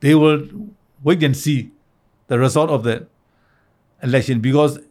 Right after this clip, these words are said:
everybody understand that in the twenty twenty, ethnic minority party will get the most seat to compare with the two thousand fifteen.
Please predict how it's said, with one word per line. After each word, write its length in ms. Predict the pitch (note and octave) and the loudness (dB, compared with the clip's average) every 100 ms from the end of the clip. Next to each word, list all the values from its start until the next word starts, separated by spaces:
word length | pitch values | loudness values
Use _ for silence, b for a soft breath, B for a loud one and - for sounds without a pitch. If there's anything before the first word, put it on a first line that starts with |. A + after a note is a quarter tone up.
| - | -6
everybody 500 | D#3+ F#3 E3 D#3 D#3+ | 0 2 4 2 2
understand 920 | C#3 C3 C3+ - B2+ C3 C3 C3+ - _ _ _ _ _ _ | 0 0 -2 -2 -2 -2 -4 -8 -20 _ _ _ _ _ _
that 280 | C3+ C3 C3+ _ _ _ | 0 0 -2 _ _ _
in 140 | E3+ E3 | -4 0
the 100 | D#3 | 0
twenty 220 | D3 D3+ | 0 0
twenty, 400 | C#3+ C3 D3 - | 0 0 -2 -4
ethnic 320 | D#3 D#3+ E3+ | -6 -4 -2
minority 640 | C3 C3 C3 C3 A#2+ B2+ | 0 0 0 0 -2 -4
party 380 | A#2 C3+ B2 B2+ | -2 -2 -2 -2
will 420 | B2+ A#2 A2 F#2 - - - | -2 0 -2 -4 -12 -12 -4
get 160 | D#3 | 0
the 60 | C3+ | 0
most 300 | A#2+ C#3 C#3 | 2 0 0
seat 320 | C#3+ G#2 - _ _ - | -4 -4 -14 _ _ -10
to 120 | C3 | -6
compare 400 | C#3+ B2+ C3 C3+ | -2 -2 2 0
with 140 | C3 | 0
the 60 | A2 | -4
two 140 | - | -6
thousand 300 | B2 A2+ G#2 | -4 -4 -4
fifteen. 480 | - A2 - A2 - | -8 -12 -12 -12 -12